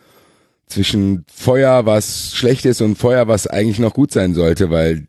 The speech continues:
die Saison ist ja trotzdem noch nicht vorbei. Also es ist ganz, ganz, ganz, ganz schwierig gerade. Als wär's vorher nicht schon schwierig genug und aufregend genug gewesen,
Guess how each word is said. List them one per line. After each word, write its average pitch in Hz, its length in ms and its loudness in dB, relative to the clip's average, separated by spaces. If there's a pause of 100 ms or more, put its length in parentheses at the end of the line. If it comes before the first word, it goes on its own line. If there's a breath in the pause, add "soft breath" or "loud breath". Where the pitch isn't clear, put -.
(120)
die 87 160 -2
Saison 82 380 2
ist 98 80 0
ja 98 60 0
trotzdem 95 300 -4
noch 82 80 2
nicht 82 120 0
vorbei. 76 420 0
Also 69 200 -4
es 69 100 -10
ist - 240 -4
ganz, 95 280 -2
ganz, 90 280 -2
ganz, 92 300 -2
ganz 82 180 -2
schwierig 80 340 -4
gerade. 71 380 -4
Als - 240 -8
wär's 92 240 0
vorher 135 380 0
nicht 120 120 0
schon 117 200 0
schwierig 113 360 0
genug 117 240 0
und 113 80 0
aufregend 101 360 0
genug 110 200 2
gewesen, 85 360 0